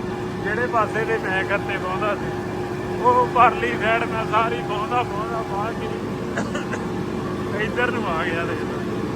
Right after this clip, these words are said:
ਤੇ ਆਪਾਂ ਵਾਧੂ ਕੰਮ ਖਿੱਚਿਆ। ਇਹਨਾਂ ਦੇ ਟਰੈਕਟਰਾਂ 'ਚ ਜੇ ਤੇਲ ਹੈਗਾ, ਦੇਖ ਲਓ, ਆਪਣੇ ਵਾਲੇ 'ਚ ਤੇਲ ਮੁੱਕ ਗਿਆ ਸੀਗਾ, ਦਸ ਬਾਰਾਂ ਲੀਟਰ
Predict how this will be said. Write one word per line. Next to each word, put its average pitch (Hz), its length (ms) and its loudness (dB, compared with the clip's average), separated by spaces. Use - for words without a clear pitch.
ਤੇ - 360 0
ਆਪਾਂ 226 540 4
ਵਾਧੂ 220 340 2
ਕੰਮ 240 280 2
ਖਿੱਚਿਆ। 240 520 4
ਇਹਨਾਂ 262 280 2
ਦੇ 262 80 6
ਟਰੈਕਟਰਾਂ 247 520 4
'ਚ - 20 4
ਜੇ 240 240 4
ਤੇਲ 226 240 6
ਹੈਗਾ, 214 300 4
ਦੇਖ 233 160 4
ਲਓ, 240 120 2
ਆਪਣੇ 233 360 2
ਵਾਲੇ 226 140 2
'ਚ 226 160 2
ਤੇਲ 226 240 4
ਮੁੱਕ 214 280 -2
ਗਿਆ 247 260 2
ਸੀਗਾ, 240 300 2
ਦਸ 202 280 2
ਬਾਰਾਂ 220 340 2
ਲੀਟਰ 214 300 -2